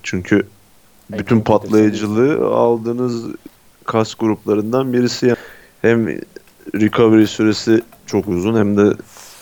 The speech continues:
Speaker 1: eski halde, eski atletizmde dönemiyorsunuz.
Speaker 2: Ama hadi bak, dönenler de var abi. Sen şey biliyor muydun mesela? Frank Gore, şimdi geçen bir video izledim.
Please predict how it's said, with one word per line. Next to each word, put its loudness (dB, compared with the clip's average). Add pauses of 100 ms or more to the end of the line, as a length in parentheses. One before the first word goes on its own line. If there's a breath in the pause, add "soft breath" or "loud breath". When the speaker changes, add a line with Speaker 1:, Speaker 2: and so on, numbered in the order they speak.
Speaker 1:
eski 0
halde, 4
eski 0
atletizmde -2
dönemiyorsunuz. -2 (160 loud breath)
Speaker 2:
Ama 6
hadi 4
bak, 2
dönenler 4
de 6
var 8
abi. 6
Sen -2
şey -4
biliyor 0
muydun -4
mesela? -8
Frank -8
Gore, 0
şimdi -12
geçen -6
bir -8
video -6
izledim. -8